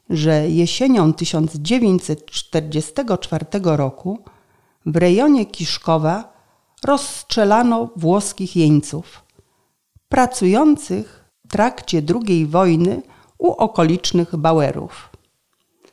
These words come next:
Liczba zabitych mogła wynosić od kilkunastu do kilkuset.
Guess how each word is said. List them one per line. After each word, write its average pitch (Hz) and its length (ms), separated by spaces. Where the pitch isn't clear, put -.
Liczba 196 480
zabitych 165 840
mogła 254 440
wynosić 185 680
od 302 240
kilkunastu 180 920
do 311 140
kilkuset. - 920